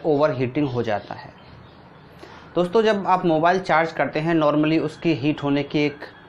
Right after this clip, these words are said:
range होती है, वहाँ तक heat होने के बाद वो ज़्यादा नहीं होता, लेकिन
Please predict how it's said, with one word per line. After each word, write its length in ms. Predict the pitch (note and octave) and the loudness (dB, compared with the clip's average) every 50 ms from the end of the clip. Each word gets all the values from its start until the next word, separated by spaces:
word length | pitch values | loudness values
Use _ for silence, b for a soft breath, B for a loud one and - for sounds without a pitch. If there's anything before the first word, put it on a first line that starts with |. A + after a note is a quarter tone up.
| - - - - - - - - - C#3+ | -20 -20 -20 -20 -20 -20 -20 -14 -6 -6
range 400 | C3 A#2 B2+ C#3 D3 E3 E3 D#3 | -4 0 2 2 4 4 4 2
होती 280 | D#3+ D#3+ D#3 E3 E3 | 0 0 0 0 0
है, 440 | E3 F3 F3+ F3 F3+ F3 - - - - - - - - - - - | 0 0 0 -2 -4 -6 -12 -20 -20 -20 -20 -20 -20 -20 -20 -14 -8
वहाँ 320 | - B2+ C3+ C#3+ D#3 D#3 D3+ | -6 -4 -2 -2 -2 -2 0
तक 140 | - D#3+ - | 0 -2 -2
heat 240 | - E3+ F3 F3 - | 2 0 0 0 0
होने 220 | D#3 C#3 C3+ C3 | 0 0 0 0
के 120 | A#2 C3 A2+ | 0 -2 0
बाद 220 | A#2 A#2+ B2+ C#3+ | 0 0 0 0
वो 80 | D#3 D3 | -2 -2
ज़्यादा 260 | C3 B2 A#2 A#2 C3+ C#3+ | 0 0 0 0 0 0
नहीं 280 | C#3+ C#3+ D3 D3 C3 | 0 0 0 -2 -2
होता, 320 | - G#2+ G#2+ - - - - - - - B B B B B B B | -2 -6 -12 -12 -14 -16 -18 -18 -20 -20 B B B B B B B
लेकिन 400 | F3 G#3 A3 A3 A#3+ A#3 A#3 | 2 2 2 2 2 2 2